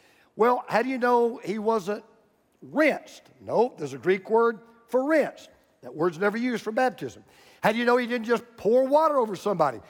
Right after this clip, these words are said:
There's a Greek word for pouring. All are different words.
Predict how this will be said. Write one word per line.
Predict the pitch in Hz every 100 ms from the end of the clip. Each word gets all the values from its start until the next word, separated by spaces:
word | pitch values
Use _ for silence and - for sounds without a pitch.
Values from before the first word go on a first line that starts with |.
| -
There's | 208 226
a | 196
Greek | 160 180 180
word | 170 170 190 - -
for | -
pouring. | 226 254 285 156 - - _
All | - 226 277 302 294 -
are | 185
different | 165 220 - 233
words. | 269 247 185 120